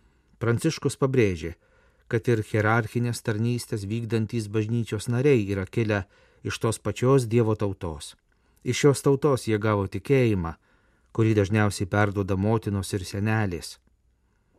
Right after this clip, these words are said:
Tikėjimas perduodamas paprasta moterų tarme. Taip yra ne tik todėl, kad bažnyčia yra motina,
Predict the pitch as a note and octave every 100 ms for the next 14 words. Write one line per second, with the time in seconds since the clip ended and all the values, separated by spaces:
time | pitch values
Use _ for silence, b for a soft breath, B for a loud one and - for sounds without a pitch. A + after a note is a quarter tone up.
0 | _ _ - - C3+ D3 C#3+ C3+ - -
1 | A#2+ A#2 A2+ A2+ A2 G#2+ - A2+ - G#2+
2 | - G2+ F#2+ G2+ F#2 G2 F#2 G#2 F#2+ F2
3 | D#2 - _ _ _ _ _ _ _ _
4 | _ _ _ _ _ - C#3 C#3 C3 A#2+
5 | A2 C3+ D#3 - D#3 - - A#2+ G#2+ A2+
6 | A#2 G#2+ F#2+ G#2+ F#2+ G2 F#2+ A2 G2+ G#2
7 | G2+ G#2 G#2 F#2 F2+ E2